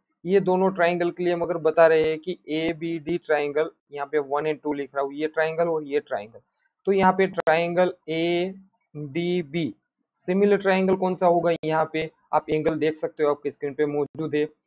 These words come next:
कि ए एंगल है वो मेरा theta है, ए angle मेरा theta है, सी angle ninety minus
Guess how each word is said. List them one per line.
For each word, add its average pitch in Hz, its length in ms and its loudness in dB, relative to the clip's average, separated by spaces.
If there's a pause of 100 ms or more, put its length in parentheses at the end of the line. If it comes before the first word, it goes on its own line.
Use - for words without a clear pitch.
(260)
कि 196 240 -8
ए 175 60 2
एंगल 185 400 4
है 180 60 2
वो 180 120 2
मेरा 170 260 2
theta 160 420 6
है, 165 180 0 (460)
ए 165 80 0
angle 160 300 0
मेरा 151 380 2 (800)
theta 147 560 0
है, 104 120 -6
सी - 420 -6
angle 175 200 2
ninety 165 320 2
minus 156 360 0